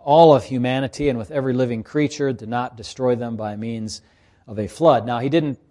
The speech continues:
promise no floods locally. He didn't promise that the earth would never be destroyed. It will be by the means of a fire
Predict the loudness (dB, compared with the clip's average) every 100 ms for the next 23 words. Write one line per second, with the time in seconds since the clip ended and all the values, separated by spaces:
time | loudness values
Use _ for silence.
0 | _ -2 0 0 -2 -6 -4 -4 -4 0
1 | 4 6 4 2 0 6 6 6 2 0
2 | 0 2 2 0 0 2 2 -2 -8 -4
3 | 2 2 0 -6 -4 -4 -8 -8 -10 2
4 | 8 8 6 2 _ _ _ 0 4 6
5 | 6 4 0 2 2 2 -2 _ _ _
6 | _ -8 -2 0 0 -2 -6 -2 2 2
7 | 0 -4 _ _ _ _ _ _ _ _
8 | _ -16 -6 0 4 4 2 -2